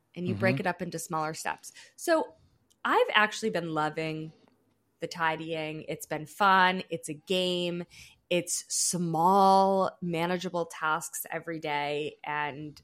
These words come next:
Speaker 1: um, it's, it's been really fun for me.
Speaker 2: Well, that's great. I, um, <clears throat> I, I keep, I have lists. I have checklists. You know, in, in your Apple Notes app, you can make
Speaker 1: Yeah.
Speaker 2: checklists that you can check
Speaker 1: Yes.
Speaker 2: off. I have a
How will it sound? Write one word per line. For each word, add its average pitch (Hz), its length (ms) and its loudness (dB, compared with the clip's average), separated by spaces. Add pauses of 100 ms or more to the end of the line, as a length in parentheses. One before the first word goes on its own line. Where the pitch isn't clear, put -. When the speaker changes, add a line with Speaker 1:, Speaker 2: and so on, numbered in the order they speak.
Speaker 1:
um, 156 280 -2
it's, 170 240 -6
it's 190 180 -6
been 202 200 0
really 160 260 0
fun 156 320 -6
for - 160 -12
me. 135 320 -12 (320)
Speaker 2:
Well, 131 180 4
that's 151 160 0
great. - 340 -6
I, 156 220 8
um, 131 380 4 (400)
<clears throat> - 180 6 (680)
I, 143 220 8
I 151 140 10
keep, 156 280 0
I 151 80 10
have 160 160 8
lists. 123 460 2
I 139 60 4
have 139 100 2
checklists. - 580 0
You 127 80 4
know, 131 120 8
in, 123 100 6
in 113 220 2
your 104 280 2
Apple 107 420 2 (140)
Notes 104 320 2
app, 101 220 2
you 95 80 -4
can 101 140 -4
make 101 160 -4
Speaker 1:
Yeah. - 80 2
Speaker 2:
checklists - 520 -4
that - 100 -6
you - 60 -10
can - 140 -4
check - 220 -2
Speaker 1:
Yes. 98 80 4
Speaker 2:
off. 95 300 -2 (600)
I - 80 0
have 120 220 6
a 104 240 6